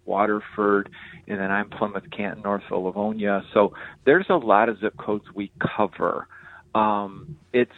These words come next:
been hard. I know my team can find, I'm not good at saying no, and I know the other people feel the same way, the other CertaPro owners. Um, it's hard to say no, and I've had to call some people back and say, "You know what?" Like, from our last time I was on with you guys,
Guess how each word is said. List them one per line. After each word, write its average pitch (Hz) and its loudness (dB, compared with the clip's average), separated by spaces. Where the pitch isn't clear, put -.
been 139 4
hard. 117 2
I 113 -2
know 110 -8
my 113 -6
team 127 -18
can - -16
find, 117 -4
I'm 135 0
not 110 0
good 98 -2
at 90 -8
saying 87 -14
no, 90 -4
and 104 -8
I 90 -10
know 98 -6
the 90 -6
other 92 -4
people 90 -10
feel 92 2
the 87 -6
same 90 -6
way, 95 0
the 92 -6
other 95 -4
CertaPro 92 2
owners. 101 -2
Um, 92 -2
it's 120 4
hard 151 6
to 160 -4
say 123 -2
no, - 0
and 101 0
I've 107 2
had 113 0
to 107 -6
call 104 2
some - -12
people 92 -6
back 92 -2
and 101 -20
say, 95 -6
"You 95 -10
know 95 -4
what?" 95 2
Like, 104 0
from 117 4
our 120 6
last 117 0
time 127 -4
I 120 -2
was 120 -6
on 123 -2
with 165 -14
you - -18
guys, - -16